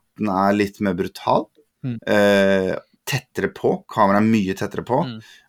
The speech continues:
Speaker 1: og mer ubehagelig.
Speaker 2: Mm.
Speaker 1: Og det er fordi dreping i dataspill er ofte, du får et litt sånn fjernt forhold til det, ikke sant? Sånn at dette er, dette er, dette er valg de føler de må ta fordi de er filmmedie og ikke dataspillmedie.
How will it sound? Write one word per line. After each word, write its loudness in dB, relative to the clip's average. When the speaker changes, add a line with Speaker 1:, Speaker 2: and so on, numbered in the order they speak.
Speaker 1:
og 6
mer 4
ubehagelig. -2
Speaker 2:
Mm. -12
Speaker 1:
Og 0
det 8
er 6
fordi -2
dreping -2
i -6
dataspill -4
er -8
ofte, -10
du -6
får -2
et -8
litt -2
sånn -4
fjernt -6
forhold -6
til -8
det, -10
ikke -6
sant? -4
Sånn -2
at -2
dette 0
er, 2
dette 0
er, 2
dette 0
er 2
valg 2
de 0
føler -2
de 2
må -2
ta -4
fordi -2
de -2
er -2
filmmedie -4
og 0
ikke -2
dataspillmedie. -2